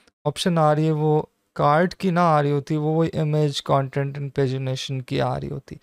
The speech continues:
मुझे क्लासिक की जगह कार्ड ज़्यादा पसंद है,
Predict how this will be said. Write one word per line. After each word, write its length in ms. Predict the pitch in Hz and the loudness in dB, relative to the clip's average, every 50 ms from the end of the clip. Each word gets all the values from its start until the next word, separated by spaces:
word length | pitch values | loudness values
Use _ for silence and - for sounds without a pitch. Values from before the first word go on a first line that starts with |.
| _ _ _ _ _ _ - | _ _ _ _ _ _ -4
मुझे 260 | 151 165 170 202 202 | -2 0 2 2 2
क्लासिक 480 | 202 - 190 175 170 - - 208 185 - | 2 0 -2 -2 -2 0 -2 -6 -6 -4
की 100 | - 185 | -8 -4
जगह 280 | 160 165 151 139 156 | -2 -2 0 0 -2
कार्ड 320 | 147 - 147 143 151 185 202 | -2 0 2 2 2 4 4
ज़्यादा 240 | 208 208 202 208 208 | 2 2 4 2 2
पसंद 380 | - - - - 196 185 180 | 0 0 0 2 0 2 2
है, 100 | 180 175 | 0 0